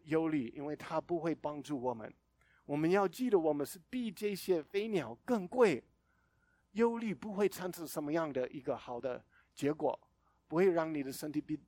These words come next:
变长了，或者，嗯，变，嗯，旧一点。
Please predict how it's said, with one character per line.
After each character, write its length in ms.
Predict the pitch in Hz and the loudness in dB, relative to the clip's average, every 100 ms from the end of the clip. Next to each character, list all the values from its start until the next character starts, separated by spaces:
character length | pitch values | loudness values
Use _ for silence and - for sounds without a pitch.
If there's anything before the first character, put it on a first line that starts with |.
| _ | _
变 180 | 165 139 | -4 -4
长 220 | - 123 | -8 -10
了， 140 | 131 | -10
或 160 | 113 139 | -6 -6
者， 180 | 131 - _ - _ _ - | -6 -10 _ -20 _ _ -10
嗯， 400 | 131 135 127 127 | -8 -6 -8 -6
变， 440 | 151 147 139 135 - _ _ _ _ | -2 -2 -4 -10 -20 _ _ _ _
嗯， 360 | 139 127 120 127 - | -6 -6 -6 -12 -6
旧 240 | 156 135 | -2 -2
一 60 | 131 | -2
点。 200 | 120 | -6